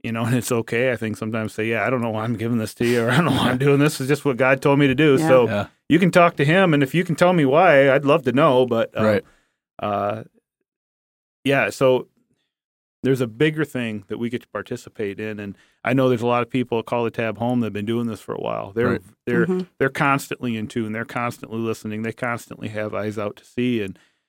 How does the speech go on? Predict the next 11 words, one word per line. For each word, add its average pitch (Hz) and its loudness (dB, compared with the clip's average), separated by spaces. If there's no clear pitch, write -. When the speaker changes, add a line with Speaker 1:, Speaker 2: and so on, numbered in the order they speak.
Speaker 1:
um, 107 -8
and, 110 -4
you 117 -6
know, 113 -4
they're 127 2
just 120 -6
gonna 113 -4
keep - -12
doing 127 -2
that. 120 -2
Speaker 3:
Right. 104 0